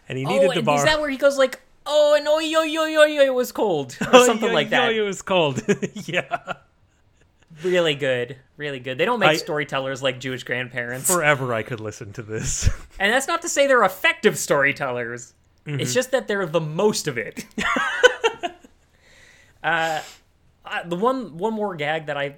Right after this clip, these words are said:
Speaker 2: I point, I, I thought was very funny, that was almost certainly just an animator gag that they didn't decide to tell anyone about.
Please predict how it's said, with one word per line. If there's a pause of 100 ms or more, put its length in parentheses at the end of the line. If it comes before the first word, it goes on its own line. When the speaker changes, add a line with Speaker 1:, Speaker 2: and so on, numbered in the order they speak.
(100)
Speaker 2:
I
point,
I,
I
thought
was
very
funny, (200)
that
was
almost
certainly
just
an
animator
gag
that
they
didn't
decide
to
tell
anyone
about.